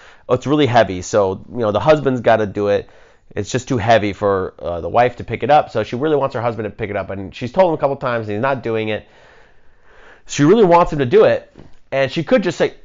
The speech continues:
"Damn it, John, I told you to take out the trash," and then that's, ugh, you know, and he'll be like, "Fine, fuck you, I'll do it," you know? But it could be maybe a better approach to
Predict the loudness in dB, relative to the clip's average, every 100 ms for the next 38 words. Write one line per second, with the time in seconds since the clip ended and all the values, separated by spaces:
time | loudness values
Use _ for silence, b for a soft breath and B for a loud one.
0 | -2 2 4 4 4 2 4 2 4 4
1 | 4 0 0 0 -2 -4 -6 -4 -4 -6
2 | -8 -8 -4 -4 -2 -6 -6 -12 -8 -4
3 | -4 -4 -8 -6 -4 -2 -2 -2 -4 -4
4 | 0 0 -2 -8 -8 -4 -2 -2 0 -2
5 | -2 -6 -6 -6 -8 b b b b b
6 | -2 4 4 2 4 4 4 4 4 2
7 | 4 6 4 2 -4 -8 -2 2 2 0
8 | -2 -2 -2